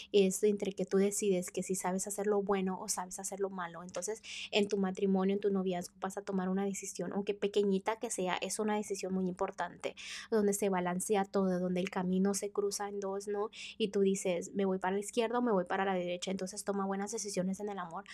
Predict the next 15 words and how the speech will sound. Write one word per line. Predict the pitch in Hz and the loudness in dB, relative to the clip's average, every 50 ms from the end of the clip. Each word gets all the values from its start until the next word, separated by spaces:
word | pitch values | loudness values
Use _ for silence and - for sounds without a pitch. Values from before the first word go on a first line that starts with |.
| - - - - | -16 -16 -4 4
para | - 202 185 | 4 4 4
que | 185 190 202 190 | 4 2 0 2
realmente | 190 185 180 180 185 190 185 180 180 185 208 202 | 2 2 2 2 2 2 2 0 0 -2 -4 -2
te | 202 214 | -2 0
vayas | 208 185 170 175 180 180 | 0 0 -2 -2 -4 -4
siguiendo | - 202 196 185 180 170 175 175 175 180 180 - | -2 -2 -2 -2 -2 -4 -2 -2 -4 -4 -4 -6
bien | - 175 170 170 | -8 -6 -6 -6
en | 170 170 170 | -8 -12 -14
lo | 175 180 | -16 -18
que | - - 156 | -16 -14 -14
es | 165 - | -14 -14
el | - 185 | -16 -18
territorio | - 190 180 175 - - - - - | -16 -16 -16 -16 -14 -12 -12 -10 -10
del | 170 - - | -10 -10 -12
amor. | - - - - - | -12 -14 -16 -18 -20